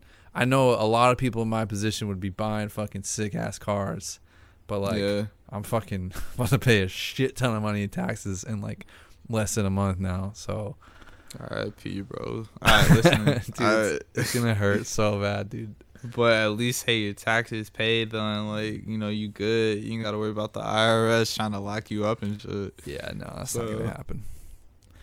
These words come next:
Speaker 2: but
Speaker 1: I'm definitely smart with my fucking money. Like, I don't go out. I don't spend money on fucking, I don't spend enough money on fucking myself. Everything, everything I spend is, like, on my fucking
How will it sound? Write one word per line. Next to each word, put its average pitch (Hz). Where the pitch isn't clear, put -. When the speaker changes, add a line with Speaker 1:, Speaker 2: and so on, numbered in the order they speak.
Speaker 2:
but 101
Speaker 1:
I'm 95
definitely 104
smart 101
with 170
my 107
fucking 107
money. 101
Like, 101
I 104
don't 107
go 104
out. 101
I -
don't 107
spend 101
money 98
on 101
fucking, 101
I -
don't 113
spend 107
enough 95
money 90
on 98
fucking 98
myself. -
Everything, 117
everything 117
I 107
spend 101
is, 90
like, 92
on 92
my 90
fucking 98